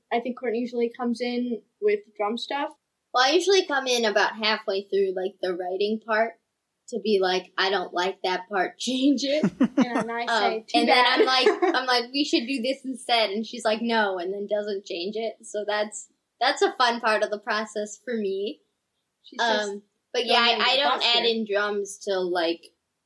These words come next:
Speaker 2: the guitar and vocals are pretty much done.
Speaker 1: Yeah, but for You're Anything, it was actually different. Um, I'm gonna go into it now. But the I Don't Wanna Be Your Anything lyric actually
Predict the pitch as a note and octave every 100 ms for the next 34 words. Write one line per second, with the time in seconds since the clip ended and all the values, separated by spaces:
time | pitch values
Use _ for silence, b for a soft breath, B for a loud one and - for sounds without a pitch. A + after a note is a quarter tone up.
0 | _ _ _ A3 F#3+ G3 G3+ F#3 F3 E3+
1 | E3+ E3+ F3 F3+ F3 F3 E3 G3+ E3+ E3
2 | D3 E3 - - D3 A#2+ - G3+ _ _
3 | _ _ _ _ _ _ _ _ _ -
4 | D4+ C#4+ C#4+ - E4+ F4+ F#4+ D4+ D4+ D#4
5 | B3+ G3+ A#3 A3+ G3 - G#3+ A3 - A3
6 | G#3+ G3+ G#3+ _ _ _ _ A3+ - C4+
7 | C4 A3+ F#3+ - _ - G#3+ F3+ - -
8 | _ - A#3 B3 A#3+ D4+ B3+ B3+ C#4+ G#3+
9 | - F#3 E3 - _ _ _ _ _ -
10 | B3+ A#3 - - B3+ A#3 G#3+ - A#3 B3
11 | B3 B3 A#3 A#3+ A3+ G#3+ - A3 A3 A3+
12 | A#3 A#3 G#3+ G#3 G#3 - A#3+ A#3+ A3+ A3
13 | G3+ A3 C4 A#3+ G#3+ G3